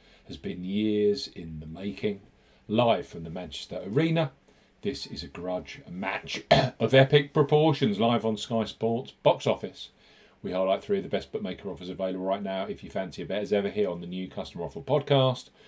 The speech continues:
We are discussing bookmaker promotions and what specific offers are available for new customers. This podcast is for listeners of eighteen and above. Please be gamble aware. You can visit begambleaware dot org for more information. And of course, please bet responsibly. I'm Steve Bamford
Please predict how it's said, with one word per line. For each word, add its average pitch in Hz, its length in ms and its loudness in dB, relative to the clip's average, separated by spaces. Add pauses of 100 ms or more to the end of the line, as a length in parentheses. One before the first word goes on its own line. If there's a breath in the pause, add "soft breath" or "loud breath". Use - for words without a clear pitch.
(280 loud breath)
We 104 100 2
are 98 100 4
discussing 95 760 0
bookmaker 98 480 -4
promotions 92 680 -4
and 80 140 -8
what 101 160 -6
specific 101 500 -8
offers 90 320 -6
are 87 100 -2
available 85 420 -4
for 82 160 -10
new 80 180 -8
customers. 90 640 -12 (500 loud breath)
This 98 140 -8
podcast 87 680 -2
is 78 100 -10
for 87 140 -8
listeners 80 420 -6
of 78 220 -8
eighteen 101 420 2
and 95 100 -6
above. 98 300 -2
Please 85 160 -6
be 78 100 -12
gamble 78 300 -8
aware. 90 220 -4
You 90 80 -6
can 82 120 -10
visit 85 240 -8
begambleaware 92 600 -6
dot 98 100 -4
org 92 240 -8
for - 80 -12
more 92 220 -4
information. 98 520 -8
And 87 160 -10
of 80 120 -14
course, 104 180 0
please 82 240 -10
bet 76 160 -10
responsibly. 87 480 -10
I'm 90 140 -8
Steve - 240 0
Bamford - 380 -6